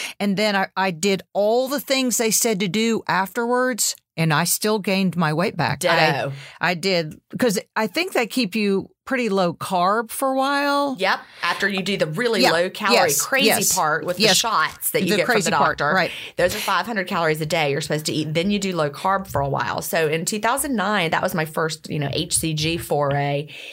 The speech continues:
Speaker 2: And I got almost to goal. And then, you know, I said I, in two thousand fourteen, I was two hundred and ten pounds. So you can see how well that lasted.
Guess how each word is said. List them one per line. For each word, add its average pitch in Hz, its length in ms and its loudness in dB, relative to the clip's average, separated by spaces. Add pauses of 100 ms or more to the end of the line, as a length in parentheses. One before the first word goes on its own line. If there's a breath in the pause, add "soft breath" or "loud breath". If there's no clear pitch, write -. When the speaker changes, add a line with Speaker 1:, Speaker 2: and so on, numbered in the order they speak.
(200 loud breath)
Speaker 2:
And 156 260 0
I 165 140 0
got 160 280 0 (100)
almost 320 500 0
to 247 80 -2
goal. 208 460 -2 (460 loud breath)
And 185 180 0
then, 160 320 0 (380 loud breath)
you 277 100 -4
know, 156 280 0 (220 loud breath)
I 185 100 -2
said 196 240 0
I, 180 80 2
in 170 300 0
two 226 220 0
thousand 180 340 0
fourteen, 185 560 0
I 160 100 4
was 156 140 -2
two 196 180 0
hundred 160 240 0
and 156 140 -2
ten 143 300 0
pounds. 151 420 -2
So 180 80 0
you 170 180 -2
can 151 220 -2
see 196 300 0
how 175 180 -2
well 320 240 0
that - 180 -4
lasted. - 680 -2